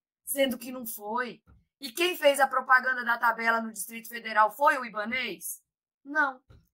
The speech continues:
Foi a direção do sindicato, numa live de três horas, explicando a tabela do governo. Então, assim,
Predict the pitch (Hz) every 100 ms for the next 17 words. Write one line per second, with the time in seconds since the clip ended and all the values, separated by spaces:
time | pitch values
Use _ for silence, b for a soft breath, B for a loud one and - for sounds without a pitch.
0 | _ _ - 269 254 247 240 240 240 240
1 | 226 240 247 - 247 226 - _ _ _
2 | _ - 240 262 254 269 269 233 262 277
3 | 302 349 254 240 277 214 - - - _
4 | _ - 233 - 294 302 294 339 330 302
5 | 277 233 269 285 254 277 220 220 262 233
6 | 175 _ _ _ _ _ _ _ _ _
7 | 277 254 330 349 - 240 175